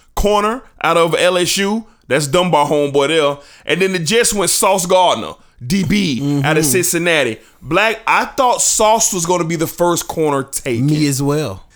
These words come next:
Speaker 1: How surprised were you that Houston took Stingley over Sauce Walk Gardner?
Speaker 2: I'm not shocked, but I'm not shocked.
Speaker 1: Okay.
Speaker 2: Because we've been hearing about Stingley and what he can do,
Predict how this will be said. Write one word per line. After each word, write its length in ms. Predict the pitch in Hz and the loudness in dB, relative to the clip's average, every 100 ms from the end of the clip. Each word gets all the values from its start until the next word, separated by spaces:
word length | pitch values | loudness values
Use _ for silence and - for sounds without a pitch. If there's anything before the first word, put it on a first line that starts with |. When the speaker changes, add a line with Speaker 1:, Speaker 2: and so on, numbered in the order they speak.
| - - - | -20 -20 -4
Speaker 1:
How 160 | 190 | -2
surprised 840 | 190 196 160 - 175 165 156 151 139 | 0 -2 -6 -4 0 2 2 0 0
were 100 | 131 | 0
you 140 | 127 | 0
that 140 | 123 113 | -2 -2
Houston 360 | - 160 143 131 | -6 -8 -8 -6
took 200 | - 131 | -6 -4
Stingley 440 | - 156 139 123 | -4 -2 -2 -2
over 200 | 123 113 | 0 -2
Sauce 340 | - 127 117 117 | -4 -4 -4 -6
Walk 300 | 113 98 - | -6 -8 -6
Gardner? 180 | 120 160 | -2 0
Speaker 2:
I'm 60 | 185 | 2
not 180 | 202 190 | 0 0
shocked, 640 | - 240 151 - - - - _ _ - | 0 0 0 -4 -12 -20 -20 _ _ -8
but 160 | 147 165 | -2 0
I'm 140 | 151 | 0
not 160 | 151 127 | -2 -2
shocked. 500 | 180 147 104 - - | -2 -2 -2 -10 -20
Speaker 1:
Okay. 300 | 170 196 220 - | -10 -8 -8 -8
Speaker 2:
Because 320 | 160 - 165 | -4 -2 0
we've 180 | 147 190 | 0 0
been 140 | 165 151 | 0 0
hearing 300 | 165 170 151 | 0 0 0
about 180 | 135 | -2
Stingley 520 | - - 165 151 147 139 | -2 -2 0 0 0 -2
and 140 | 127 | -2
what 120 | 143 | -2
he 100 | 151 | -4
can 180 | 139 131 | -4 -4
do, 320 | 139 139 123 | -2 -2 -4